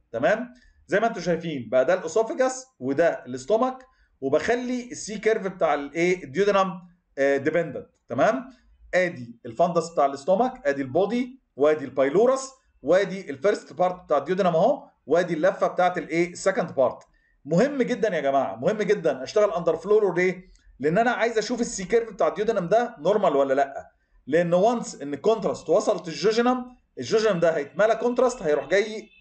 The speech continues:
آه، عامل لك، آه، آه، عامل لك انترفيرنس اوبسكريشن للسي كيرف بتاع الديودنم. ولو انا شفت السي كيرف بتاع الديودنم نورمال، I excluded mal rotation، تمام؟ يبقى ده اول لقطه، اول ما الاقي الكونتراست وصلت للستومك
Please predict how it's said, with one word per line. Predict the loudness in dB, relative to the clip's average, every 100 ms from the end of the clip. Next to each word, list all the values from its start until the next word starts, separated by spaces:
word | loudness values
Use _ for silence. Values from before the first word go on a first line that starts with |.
| -2
آه، | 2 4 4 2
عامل | 2 0 0
لك، | -2 -2 -2
آه، | 0 0 -2 0
آه، | 2
عامل | 2 2 0
لك | -2
انترفيرنس | -2 -4 -2 0 0 0
اوبسكريشن | -6 -8 -6 0 0 2 0 0 -16 _ -10
للسي | -8 -6
كيرف | -2 -2 0
بتاع | -2
الديودنم. | 0 0 -2 -4 -8 _ _ _ -8
ولو | 0 4 4
انا | 4
شفت | 2 0 -2
السي | -10 -8
كيرف | 0 0 0 -8
بتاع | -2 0
الديودنم | 0 2 2 2 0
نورمال، | 2 2 4 0 -2 -10 _ -2
I | 0
excluded | 0 -8 -14 -8 0 0 0 0
mal | 0
rotation، | 0 -2 -4 -8 _ _ _ -8
تمام؟ | 0 0 0 -6 _ _ _ _ _ _ _ _ -8
يبقى | -2 0
ده | 2 0
اول | 2 0 2 0
لقطه، | 0 0 0 -2 -20 _ -2
اول | 0 0
ما | 2
الاقي | 0 0
الكونتراست | -2 -2 0 -4 0
وصلت | 0 0 -4
للستومك | -6 -2 0 2